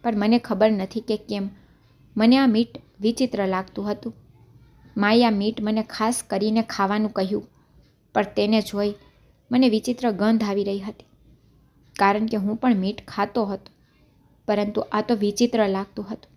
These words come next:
મારી પત્નીએ પણ આ બાબત સમજવાનો ઘણો પ્રયાસ કર્યો કે મને ખાવાનું મન થતું નથી, પરંતુ મા તો જીદ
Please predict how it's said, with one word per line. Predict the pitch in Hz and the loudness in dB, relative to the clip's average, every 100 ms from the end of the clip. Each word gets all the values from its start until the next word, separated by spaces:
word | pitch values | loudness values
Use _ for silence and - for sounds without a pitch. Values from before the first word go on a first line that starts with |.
| _ _ _ _ _ _ _ - | _ _ _ _ _ _ _ -6
મારી | 202 202 | -2 -2
પત્નીએ | 202 202 - 226 220 | 0 -2 2 2 2
પણ | 202 196 196 - _ _ _ _ | -2 -8 -10 -14 _ _ _ _
આ | 233 | -2
બાબત | 220 208 247 254 | 2 4 4 0
સમજવાનો | - 202 214 220 226 220 | -2 -2 -2 -2 -2 -2
ઘણો | - 214 | -2 -2
પ્રયાસ | 233 190 185 190 214 - | 0 0 0 0 -4 -8
કર્યો | 208 208 214 _ _ _ _ _ _ _ | -12 -12 -14 _ _ _ _ _ _ _
કે | 214 | -2
મને | 208 226 240 | 2 2 2
ખાવાનું | - 196 214 233 | 0 0 2 2
મન | 208 196 233 | 2 2 0
થતું | - 226 196 196 | 0 -2 -2 -4
નથી, | 202 - _ _ _ _ _ _ _ _ - - | -6 -10 _ _ _ _ _ _ _ _ -20 -4
પરંતુ | 214 208 202 196 | 0 0 -2 -4
મા | 185 190 208 | -2 -2 -2
તો | 226 226 - _ _ - | -4 -6 -10 _ _ -6
જીદ | 190 240 | 4 4